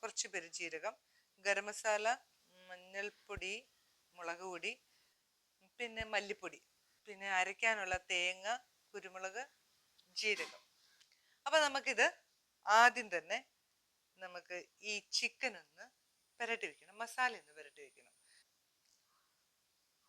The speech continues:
ഉപ്പിട്ടു, മുളക് പൊടി, കുറച്ച് മല്ലിപ്പൊടി. ഞാൻ കാന്താരി ചേർക്കുന്നതുകൊണ്ടാണ്,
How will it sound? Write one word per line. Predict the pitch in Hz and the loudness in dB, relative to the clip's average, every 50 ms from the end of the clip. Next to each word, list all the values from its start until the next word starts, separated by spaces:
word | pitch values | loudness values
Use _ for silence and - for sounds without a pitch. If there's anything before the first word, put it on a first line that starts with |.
| _ _ _ _ _ _ _ _ _ - 196 | _ _ _ _ _ _ _ _ _ -20 -20
ഉപ്പിട്ടു, | - _ _ - 233 220 - _ - 240 254 262 277 - - _ _ _ _ _ _ _ _ _ _ _ _ _ _ _ _ _ _ _ _ _ _ _ _ _ _ _ _ 214 | -20 _ _ -4 -4 -4 -4 _ -2 -2 0 0 -2 -6 -10 _ _ _ _ _ _ _ _ _ _ _ _ _ _ _ _ _ _ _ _ _ _ _ _ _ _ _ _ -2
മുളക് | 214 220 220 208 214 208 196 | 0 0 0 0 -2 -6 -6
പൊടി, | 190 160 131 - _ _ _ _ _ _ _ _ _ _ _ _ _ _ _ _ _ _ _ - | -8 -10 -12 -18 _ _ _ _ _ _ _ _ _ _ _ _ _ _ _ _ _ _ _ -10
കുറച്ച് | 196 190 - - - - 175 160 156 151 | -8 -4 -2 0 0 0 -2 -4 -10 -20
മല്ലിപ്പൊടി. | 147 147 151 156 151 _ - 147 147 180 214 208 - _ 185 | -20 -20 -20 -20 -20 _ -20 -14 -10 -8 -8 -8 -8 _ -6
ഞാൻ | 214 214 - 214 | -6 0 4 4
കാന്താരി | 202 196 202 208 208 226 226 233 226 240 233 - - | 4 4 4 2 4 4 4 4 2 0 -2 0 0
ചേർക്കുന്നതുകൊണ്ടാണ്, | 202 185 185 185 190 - 208 208 208 214 214 220 226 214 208 190 156 147 143 160 202 | 2 2 2 0 -2 -6 -12 -12 -8 -8 -6 -6 -4 -2 -2 -2 -2 -4 -6 -8 -8